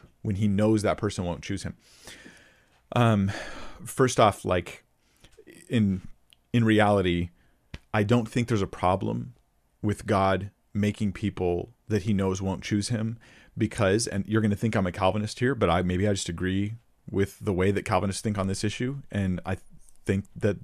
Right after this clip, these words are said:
when they, like, when Calvinists talk about the glory of God and, uh, living for his glory and how God's glory is, is an end in and of itself, I absolutely a hundred percent agree. I think that's totally biblical. And I think that's not a Calvinist thing. They just tend to emphasize it more so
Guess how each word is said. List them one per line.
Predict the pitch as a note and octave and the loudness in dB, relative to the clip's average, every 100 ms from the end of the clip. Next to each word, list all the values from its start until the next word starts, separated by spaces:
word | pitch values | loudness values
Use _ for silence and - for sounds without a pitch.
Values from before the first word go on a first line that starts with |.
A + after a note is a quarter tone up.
| - - | -14 0
when | A2 | 2
they, | A2 A2 | 4 2
like, | A2 F#2+ | 0 -2
when | G#2 | 2
Calvinists | A2+ B2 | 2 2
talk | B2 | 0
about | A#2+ G2+ | 0 0
the | |
glory | F2 F2+ G2 G#2+ | -2 0 2 2
of | A2 | 2
God | G#2 B2 B2+ | 2 2 0
and, | F#2 E2+ - - - - - | -2 -4 -10 -16 -16 -18 -6
uh, | E2 - | -4 -4
living | - G#2+ G#2 | 2 4 4
for | G2+ A2+ A2+ | 2 4 4
his | A2+ | 4
glory | G#2+ G#2+ A2 G#2 | 2 2 4 2
and | F2 | 0
how | F#2+ E2+ E2 - - - - - - - - | -2 -2 -4 -6 -16 -18 -20 -20 -20 -8 4
God's | A#2 A#2 | 4 4
glory | A2 A2 G#2+ F#2+ | 4 4 4 2
is, | G2 | -4
is | - G#2 | -2 -2
an | G2 G2 | -2 -4
end | A2+ G#2+ A#2 A2+ - _ | -4 -2 -2 -4 -12 _
in | A#2 | 0
and | A2 - | 0 0
of | G2 | -4
itself, | F2+ - G2 B2 - - G2 | -6 -2 0 0 -2 -8 -4
I | F#2+ - | -2 -2
absolutely | F#2+ - G2 F2+ | -4 -4 -4 -4
a | |
hundred | G#2 F#2+ | -4 -4
percent | F2+ F2 E2 | -6 -8 -6
agree. | F2+ F#2 | -2 -2
I | F#2 | -4
think | F#2+ | -6
that's | - - | -8 -4
totally | F#2 D#2 D2 | -4 -4 -6
biblical. | D#2+ D#2 - - - - | -6 -8 -10 -12 -14 -10
And | E2 | -8
I | E2 | -6
think | - F#2 | -6 -6
that's | F2 - | -4 -2
not | F#2+ - | -4 -4
a | |
Calvinist | F#2 - F#2+ F2+ E2+ - | -8 -2 -2 -2 -4 -4
thing. | A2 | -2
They | G#2+ | -2
just | E2+ - | -4 -4
tend | G2 | -6
to | E2+ | -6
emphasize | E2+ - D#2 D#2+ | -8 -8 -6 -4
it | F2+ - | -6 -4
more | F2 E2+ | -2 -2
so | - E2+ D#2 | -2 -4 -4